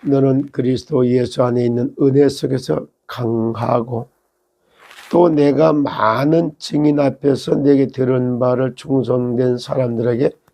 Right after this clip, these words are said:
부탁하라. 그들이 또 다른 사람들을 가르칠 수 있으리라."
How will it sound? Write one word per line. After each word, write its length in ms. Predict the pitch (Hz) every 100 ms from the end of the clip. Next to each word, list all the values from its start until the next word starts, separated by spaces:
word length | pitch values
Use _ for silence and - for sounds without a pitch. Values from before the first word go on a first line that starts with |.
| _
부탁하라. 680 | - 131 135 131 - 127 135 _ _ _ _ - - _
그들이 520 | - 131 143 170 -
또 300 | - 175 156
다른 380 | - 165 156 147
사람들을 680 | 139 143 143 135 135 156 -
가르칠 460 | - 139 131 143 131
수 140 | -
있으리라." 840 | 139 127 - 123 120 - - -